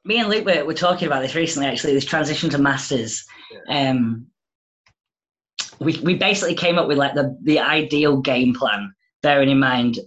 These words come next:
Speaker 1: neither of us will probably get to masters, so I don't know why we came up with it. But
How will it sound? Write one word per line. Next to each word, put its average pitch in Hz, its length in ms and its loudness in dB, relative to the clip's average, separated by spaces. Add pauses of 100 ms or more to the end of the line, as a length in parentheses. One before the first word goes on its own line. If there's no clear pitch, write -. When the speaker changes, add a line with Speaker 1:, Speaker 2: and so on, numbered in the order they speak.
Speaker 1:
neither 156 360 0
of 143 80 -2
us 135 280 -2
will 131 100 2
probably 135 380 0
get 127 160 -2
to 131 100 -4
masters, 117 500 -4
so 127 80 -2
I 123 60 0
don't 127 120 2
know 123 80 0
why 120 220 2
we 117 80 -2
came 120 180 -4
up - 60 -12
with - 80 -16
it. - 240 -20 (640)
But 151 320 0